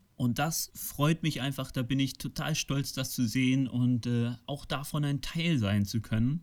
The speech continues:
Und freue mich also auf eine ganz, ganz tolle Zukunft mit vielen neuen Kontakten, die ich machen werde in dieser Branche und auch außerhalb dieser Branche, mit einem tollen Wachstum, mit ganz vielen neuen Ideen,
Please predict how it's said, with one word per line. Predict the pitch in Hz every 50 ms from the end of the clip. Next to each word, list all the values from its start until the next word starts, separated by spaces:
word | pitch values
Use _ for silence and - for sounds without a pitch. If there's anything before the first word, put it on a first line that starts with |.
| -
Und | - 117 113
freue | 107 - - 127 127
mich | 131 139 139 - -
also | 127 123 120
auf | 110 113 -
eine | - 117 113 117 110 107 110 -
ganz, | - 117 139 143 -
ganz | - 135 127 123 -
tolle | - - 127 127 123 117
Zukunft | - - - - 165 151 - 165 165 160 156 160 - - - -
mit | - 120 110 - -
vielen | - - - - 226 226 226 220 208 208 190 180 165
neuen | 165 170 175 180 180 175 170
Kontakten, | - - 156 - - 170 165 - - - 156
die | 151
ich | 156 156 -
machen | 147 139 143 - 156 147
werde | 139 147 147 143 151 147
in | - - 143 156 165
dieser | 160 156 147 151 139
Branche | 131 - 139 139 139 139 143 135 139 143 139 139 139 - - _ _ -
und | 139 123
auch | 120 120 113
außerhalb | - - 143 151 - - 147 135 127 -
dieser | - 127 127 127
Branche, | 117 117 117 120 120 123 127 - 127 120 120 120 - - - - - - - _
mit | - 127 110 110
einem | 123 127 127 127 - - _ -
tollen | - - 170 180 180 170 151 123
Wachstum, | 143 160 - - - - - 165 156 151 151 151 151 151 - - - - -
mit | - 131 131 -
ganz | - 143 156 156 -
vielen | - - 147 147 143
neuen | 139 139 139 139 139 127
Ideen, | 120 131 123 131 131 135 139 139 143 143 -